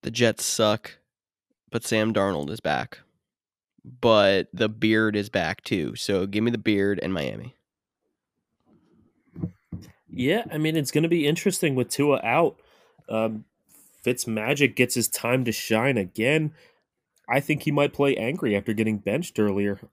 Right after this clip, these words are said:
Speaker 2: Um, we might see a big day from Fitz, uh, but that's way too much time to focus on a matchup that includes the Jets. So, yeah, give me Miami. Next game.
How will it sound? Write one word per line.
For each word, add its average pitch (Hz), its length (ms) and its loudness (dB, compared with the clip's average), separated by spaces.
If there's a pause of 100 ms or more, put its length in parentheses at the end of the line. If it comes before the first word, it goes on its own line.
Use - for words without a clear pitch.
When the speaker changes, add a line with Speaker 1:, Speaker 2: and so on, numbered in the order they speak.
Speaker 2:
Um, 104 440 -8 (220)
we 120 120 -4
might 180 200 0
see 120 180 2
a 95 120 2 (220)
big 143 340 2
day 143 240 4
from 110 220 -2
Fitz, 95 400 -2 (420)
uh, 98 240 -4
but - 120 -8
that's 135 340 -2 (120)
way 120 180 2
too 117 120 -2
much 113 220 -2
time 110 220 0
to 101 80 -2
focus 104 440 -2
on 98 420 -2
a 92 60 -6
matchup 95 380 -6
that 95 160 -4
includes 92 420 -6
the 95 100 -14
Jets. 85 320 -8
So, 98 120 -8
yeah, 85 160 -2
give 110 160 -4
me 113 60 -2
Miami. 104 440 -4 (100)
Next 101 220 -8
game. 80 180 -14